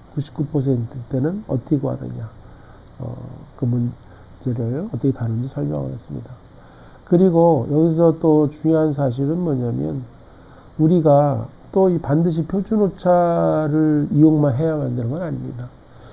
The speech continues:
어, 예를 들면 우리가 가운데가 구십오 퍼센트잖아요.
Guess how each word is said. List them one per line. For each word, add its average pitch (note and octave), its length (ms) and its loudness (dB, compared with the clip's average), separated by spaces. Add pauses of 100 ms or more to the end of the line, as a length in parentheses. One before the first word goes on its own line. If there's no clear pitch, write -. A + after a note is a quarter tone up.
(440)
어, B2 300 -6
예를 E3 240 2
들면 D3 600 2 (760)
우리가 D#3 320 4
가운데가 D#3+ 1200 2
구십오 C#3+ 420 2
퍼센트잖아요. C3+ 880 -4